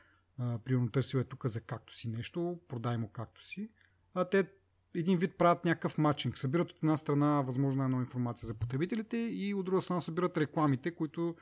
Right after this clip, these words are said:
нали, тези, които ги пускат рекламите, ти знаеш как се пускат Google реклами, защото сме пускали преди много време.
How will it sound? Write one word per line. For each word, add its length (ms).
нали, 340
тези, 220
които 260
ги 60
пускат 340
рекламите, 640
ти 160
знаеш 300
как 140
се 80
пускат 360
Google 260
реклами, 440
защото 260
сме 120
пускали 360
преди 220
много 220
време. 260